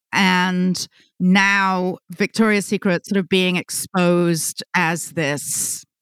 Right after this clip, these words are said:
gosh, how do I put it? Place that's not safe for girls, <laughs> right? We've seen the whole Jeffrey Epstein scandal, tragedy, girls being exploited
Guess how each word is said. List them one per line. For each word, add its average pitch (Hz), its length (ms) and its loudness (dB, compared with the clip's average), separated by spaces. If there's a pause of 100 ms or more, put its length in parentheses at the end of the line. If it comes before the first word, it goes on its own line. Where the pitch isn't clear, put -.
gosh, 151 260 -4
how 175 160 2
do 175 140 0
I 151 80 2
put 190 260 0
it? 131 260 -2 (160)
Place 254 220 2
that's - 240 -4
not 262 160 0
safe 254 280 -2
for - 120 -8
girls, 214 640 -2
<laughs> 247 100 -10
right? 277 420 -2 (640)
We've 220 240 -2
seen 226 400 0
the 208 120 0
whole 202 420 -2 (220)
Jeffrey 208 360 0
Epstein 196 880 -2 (220)
scandal, 185 1000 -2
tragedy, 170 1000 -2 (320)
girls 175 340 0
being 170 240 -2
exploited 170 760 -4